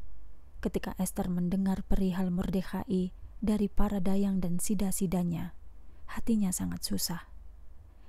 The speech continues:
Ia mengirimkan pakaian kepada Mordekhai untuk menggantikan kain kabungnya, tetapi Mordekhai menolak. Maka Esther menyuruh orang memanggil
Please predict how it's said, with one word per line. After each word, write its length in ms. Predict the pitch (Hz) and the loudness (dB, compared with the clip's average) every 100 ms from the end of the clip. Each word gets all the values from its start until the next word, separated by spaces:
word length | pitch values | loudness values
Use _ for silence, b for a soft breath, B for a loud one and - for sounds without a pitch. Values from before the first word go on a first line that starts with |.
| b | b
Ia 200 | 208 190 | 2 4
mengirimkan 760 | 175 180 185 196 185 190 180 180 | 2 2 2 2 0 0 -2 -2
pakaian 480 | 180 - 185 180 | -4 -2 -2 0
kepada 360 | 190 - 180 190 | -2 0 2 2
Mordekhai 800 | 180 185 190 - 190 - 175 175 b b b - | 0 0 0 -2 -6 -4 -4 -4 b b b 0
untuk 280 | 214 214 | 0 2
menggantikan 680 | 196 190 190 180 - 196 190 | 0 2 0 0 0 0 -2
kain 200 | 180 175 | -2 -2
kabungnya, 680 | 185 170 185 180 170 165 - - - - - - - | -2 8 8 8 4 0 -6 -10 -12 -14 -12 -10 -4
tetapi 400 | 226 - 220 233 | -2 0 10 10
Mordekhai 640 | 202 190 180 190 - 190 180 | 10 2 0 -2 -2 -4 -2
menolak. 480 | 165 170 170 170 - - - - - - - - - - - - - | -2 -2 -2 -4 -8 -14 -18 -16 -18 -16 -16 -16 -16 -14 -12 -12 -2
Maka 320 | 202 - 180 - | -2 -2 -6 -4
Esther 480 | 196 - 202 202 196 214 | -6 -2 -2 -2 -6 -2
menyuruh 560 | 196 185 202 214 - | 0 2 0 2 2
orang 320 | 214 226 214 | 6 6 6
memanggil 400 | 208 196 196 185 | 0 0 -2 -2